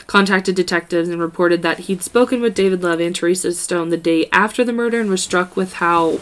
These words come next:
both, um, shared their alibis for that afternoon. Because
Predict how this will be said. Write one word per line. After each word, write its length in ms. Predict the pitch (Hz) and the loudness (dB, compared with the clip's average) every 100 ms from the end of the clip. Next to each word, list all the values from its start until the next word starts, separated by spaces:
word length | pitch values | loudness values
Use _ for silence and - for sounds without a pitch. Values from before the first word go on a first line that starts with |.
| - | -4
both, 440 | 180 175 180 - - | 2 2 2 -6 -2
um, 260 | 170 156 | 0 0
shared 280 | 156 - 175 | -4 -2 0
their 100 | 170 | 0
alibis 500 | 156 156 165 170 185 | 0 0 0 0 0
for 100 | - | -2
that 240 | 165 160 - | -2 -2 -2
afternoon. 560 | 185 - 180 165 156 - - - - | -4 -4 -4 -4 -6 -10 -16 -18 -8
Because 480 | - 190 165 156 - | -4 -2 0 -2 -4